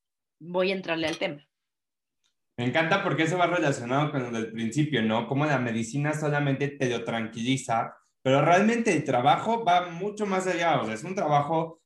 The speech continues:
Speaker 2: que supongo que ha de ser fuerte enfrentarte con tus propios demonios, pero yo creo que al final ha de ser muy satisfactorio decir, "Pues ahí vamos", ¿no?
Speaker 1: Sí, justo, en Catarsis siempre decimos que trabajar en ti es de valientes porque es mucho más fácil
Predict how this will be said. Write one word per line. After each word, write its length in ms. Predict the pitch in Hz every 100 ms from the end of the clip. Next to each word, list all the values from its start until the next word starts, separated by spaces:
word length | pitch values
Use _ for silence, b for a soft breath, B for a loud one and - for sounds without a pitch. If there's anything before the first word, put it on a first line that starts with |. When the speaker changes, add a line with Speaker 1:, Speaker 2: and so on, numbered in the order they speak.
| _
Speaker 2:
que 80 | 123
supongo 480 | - 110 139 156 160
que 80 | 160
ha 100 | 156
de 60 |
ser 540 | 147 156 143 147 - -
fuerte 460 | - 151 160 156
enfrentarte 640 | 180 175 151 120 135 135 156
con 140 | 147
tus 140 | 113 113
propios 400 | 127 131 156 139
demonios, 640 | 123 135 135 123 135 - _ _ -
pero 140 | 123
yo 160 | 135 147
creo 160 | 175
que 60 | 165
al 140 | 127
final 280 | 131 127 139
ha 60 | 151
de 80 | 127
ser 140 | 139
muy 160 | 139 139
satisfactorio 760 | 147 139 127 113 110 127 131
decir, 560 | 135 117 135 135 131 - _ _ -
"Pues 200 | 120 113
ahí 140 | 135
vamos", 420 | 160 185 131 101
¿no? 440 | 117 120 180 - _ _ _ _ _ _ B B B
Speaker 1:
Sí, 480 | - - 233 196 - -
justo, 580 | 262 285 - 190 - -
en 140 | 185
Catarsis 400 | 196 208 226 247
siempre 280 | 247 220 220
decimos 460 | 185 180 190 202 208
que 160 | 180
trabajar 420 | 160 170 165 - 196
en 100 | 202
ti 80 | 196
es 100 | 190
de 80 |
valientes 480 | 185 165 175 180 208
porque 340 | - 185 - 202
es 140 | 185
mucho 460 | 160 175 254 - 311
más 160 | 277
fácil 460 | 262 277 277 311